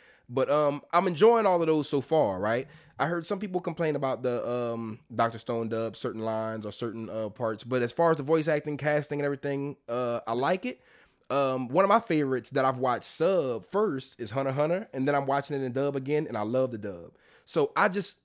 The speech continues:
the reason why I defend dub so much isn't just because I just love dub. It's just that I know dub can be done correctly. And as, as I know, as what I know as well as everybody, there's a million trash dubs out there. But there are some subs that I, I will watch, but, but I can't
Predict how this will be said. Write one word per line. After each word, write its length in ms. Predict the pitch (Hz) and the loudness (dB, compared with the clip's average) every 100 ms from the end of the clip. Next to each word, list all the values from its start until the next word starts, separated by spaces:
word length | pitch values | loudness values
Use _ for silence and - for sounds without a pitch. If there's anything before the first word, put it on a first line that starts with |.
| - | -8
the 140 | 151 | -4
reason 200 | 190 247 | 0 0
why 140 | 202 165 | 2 2
I 20 | |
defend 360 | 139 - 170 | 0 -2 -2
dub 180 | 143 135 | 0 0
so 100 | 135 | 0
much 220 | 127 120 | 0 0
isn't 180 | 147 143 | -2 -6
just 140 | 131 123 | -8 -8
because 420 | 113 127 113 107 | -2 0 0 0
I 100 | 120 | -4
just 160 | 104 | -4
love 280 | 113 120 117 | -2 0 0
dub. 340 | 113 135 147 143 | 0 0 0 -2
It's 100 | 123 | -4
just 120 | 131 | 0
that 100 | 131 | 0
I 40 | |
know 140 | 160 160 | 2 2
dub 300 | 143 139 113 | 2 0 -2
can 220 | 143 139 | -4 -4
be 120 | 131 | -4
done 220 | 120 123 | -4 -4
correctly. 480 | 117 113 139 165 165 - - - - | -4 -4 -4 -4 -8 -10 -20 -20 -4
And 260 | 127 123 - | 0 0 0
as, 360 | 131 131 117 - _ _ _ _ _ _ _ _ _ _ - | 0 0 0 -10 _ _ _ _ _ _ _ _ _ _ 0
as 220 | 156 160 | 0 4
I 140 | 175 | 4
know, 360 | 226 202 208 131 | 6 6 6 6
as 200 | 123 120 | 2 2
what 180 | 139 175 | 2 4
I 220 | 151 147 | 4 6
know 160 | 190 190 | 6 4
as 80 | |
well 160 | 147 170 | 4 2
as 80 | 135 | 4
everybody, 400 | 170 147 120 110 | 2 4 2 4
there's 180 | 143 123 | 4 4
a 40 | |
million 480 | 123 143 143 120 113 | 4 6 4 2 -4
trash 360 | - 147 143 120 | -2 2 2 0
dubs 320 | 131 143 123 | -2 -2 0
out 140 | 113 | -2
there. 280 | 107 107 95 - - - | -2 -4 -6 -12 -20 -6
But 120 | 139 | 0
there 120 | 190 | 4
are 60 | 180 | 4
some 240 | - 220 | 4 2
subs 460 | 214 - 170 156 135 | 4 4 4 4 2
that 80 | 135 | 2
I, 120 | 139 | 4
I 140 | 127 143 | 4 2
will 260 | 143 175 | 4 4
watch, 380 | 135 190 - 123 | 4 2 -2 -10
but, 120 | 117 135 | -12 -2
but 100 | 123 | 0
I 80 | 127 | 0
can't 320 | - 170 | -2 -4